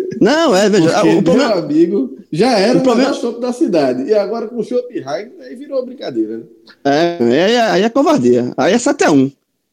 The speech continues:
Speaker 1: Sete a um isso aí. Aí, eu, assim, o, o meu, no meu caso, é, eu vou tirar esse dia, obviamente que eu vou tirar, é porque não corre, corre, a mulher aqui é perreiro com dois meninos aqui, aí eu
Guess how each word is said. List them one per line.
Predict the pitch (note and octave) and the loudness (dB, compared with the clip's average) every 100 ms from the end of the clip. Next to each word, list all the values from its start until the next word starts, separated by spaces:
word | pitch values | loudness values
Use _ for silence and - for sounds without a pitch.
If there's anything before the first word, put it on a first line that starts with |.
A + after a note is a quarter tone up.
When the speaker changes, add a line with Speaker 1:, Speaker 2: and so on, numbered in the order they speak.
| - _ | -20 _
Speaker 1:
Sete | - D#3+ - | -4 -2 0
a | B3+ | 2
um | C#3+ | 2
isso | C3+ | 2
aí. | A#2+ | 2
Aí, | - F3+ C4 - | 2 2 2 2
eu, | F3+ G3 | 0 2
assim, | F3 - A#2 - | 0 0 -2 0
o, | C#3 - | 0 2
o | |
meu, | G#3 A#3+ | 4 4
no | F#3+ | 4
meu | B3 C4 | 4 2
caso, | - D3+ G#3 A3+ B2 - - _ _ _ - | 2 0 2 2 0 -4 -20 _ _ _ -2
é, | C3+ C3 B2 - _ _ _ - | 2 2 0 -2 _ _ _ 0
eu | C#4+ | 2
vou | D4 | 2
tirar | C#4 A#3 | 2 2
esse | C#4 | 2
dia, | D#3+ E3 | 2 2
obviamente | A3 G#3 G#3+ | 2 0 0
que | |
eu | |
vou | A3+ | -2
tirar, | - D#3+ D3+ | 0 2 0
é | |
porque | - C#4 B3 A3+ E3 - _ - | 0 0 2 2 0 -6 _ -4
não | G3 | 0
corre, | A3 G3+ D3 | 2 2 0
corre, | - A#3 G3+ | 0 2 2
a | G3 G#3+ | 2 0
mulher | G3 G3+ | 2 0
aqui | E3 | 0
é | F#3+ | -2
perreiro | F#3+ F3+ F#3+ | 2 2 2
com | F3+ F#3 | 0 2
dois | G3 | 4
meninos | F#3 F3 F#3 | 4 4 4
aqui, | D3 F3 F#3+ | 2 2 4
aí | G3+ | 4
eu | G3+ | 2